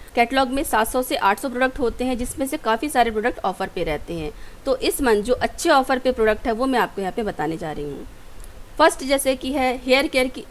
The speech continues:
hair की जो भी problem है उसका best solution है Botanicals का shampoo and conditioner। Eight minerals के साथ है ये, जो भी आपकी hair problem है,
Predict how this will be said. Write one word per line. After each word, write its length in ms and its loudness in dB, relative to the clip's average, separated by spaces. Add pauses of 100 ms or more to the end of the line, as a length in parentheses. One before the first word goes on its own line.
(100)
hair 220 2
की 120 -4
जो 200 2
भी 140 0
problem 460 2
है 120 -2 (100)
उसका 260 0
best 340 2
solution 500 0
है 140 0
Botanicals 720 0
का 140 -4
shampoo 480 -4 (380)
and 180 2
conditioner। 540 -2 (160)
Eight 240 4
minerals 360 2
के 100 0
साथ 320 2
है 160 0
ये, 200 -2
जो 200 2
भी 120 0
आपकी 280 2
hair 220 2
problem 440 2
है, 240 2